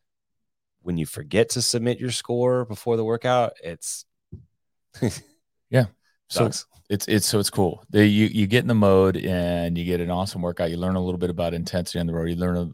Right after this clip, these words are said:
Speaker 2: a little bit about the, the erg
Speaker 1: Erg
Speaker 2: itself
Speaker 1: itself, yeah.
Speaker 2: and how to program it. There's some cool programming that we do
Speaker 1: Yeah.
Speaker 2: with it. Um,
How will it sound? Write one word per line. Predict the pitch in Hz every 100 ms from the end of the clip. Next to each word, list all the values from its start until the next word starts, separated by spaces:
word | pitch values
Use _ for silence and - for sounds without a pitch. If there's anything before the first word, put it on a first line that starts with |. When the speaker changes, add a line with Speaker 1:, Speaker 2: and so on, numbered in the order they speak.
| -
Speaker 2:
a |
little | 92 92
bit | 92
about | 90 87
the, | 87 85 87 _ _ - - _ _ _ _ -
the | 92 -
erg | 104 107 87 104
Speaker 1:
Erg | 101
Speaker 2:
itself | - 104 104 98 85 76
Speaker 1:
itself, |
yeah. | 92 87 98
Speaker 2:
and | 87
how | 92
to | 85
program | 98 92 90 90
it. | 90 87
There's | 78 -
some | - 82 80
cool | - 98
programming | - 95 92 90 90 90
that | 82
we | 85
do | 85 90
Speaker 1:
Yeah. | 87
Speaker 2:
with | 87
it. | 87 - _ _ - - _ 85
Um, | 85 82 82 80